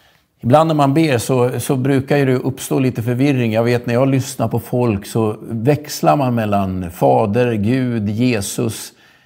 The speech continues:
Jag ber Jesus, Fader, och så tänker man, "Vem är det du ber till?" Men i de här orden i Johannes evangeliet så är det väldigt tydligt att ordet, som är Jesus, och Gud, Fadern,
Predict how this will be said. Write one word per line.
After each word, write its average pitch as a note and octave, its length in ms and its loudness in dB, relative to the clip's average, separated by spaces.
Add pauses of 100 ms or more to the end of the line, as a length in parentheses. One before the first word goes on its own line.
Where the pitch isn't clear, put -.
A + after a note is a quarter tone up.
(120)
Jag A2 160 2
ber B2+ 280 4
Jesus, B2+ 800 0
Fader, A2 640 2
och B2 100 0
så D#3+ 200 0
tänker E3+ 460 -2
man, B2+ 240 0
"Vem C#3 180 0
är D#3+ 180 -2
det C3+ 100 -2
du G#2+ 120 -4
ber C#3 220 -4
till?" - 360 -12 (600)
Men B2+ 200 0
i C#3+ 60 2
de E3 140 2
här G3+ 260 0
orden G#2 340 -2
i G#2 40 -4
Johannes G#2 460 -6
evangeliet E2+ 520 -6
så - 120 -4
är F#3 60 0
det B2 60 0
väldigt A#2+ 380 -4
tydligt F#2 460 -8
att F2+ 240 -4 (540)
ordet, D#3 440 -2
som A2+ 180 -2
är G2+ 40 0
Jesus, F#2+ 800 -6
och G#2 180 -4
Gud, D3 400 -4 (220)
Fadern, F#2+ 680 -2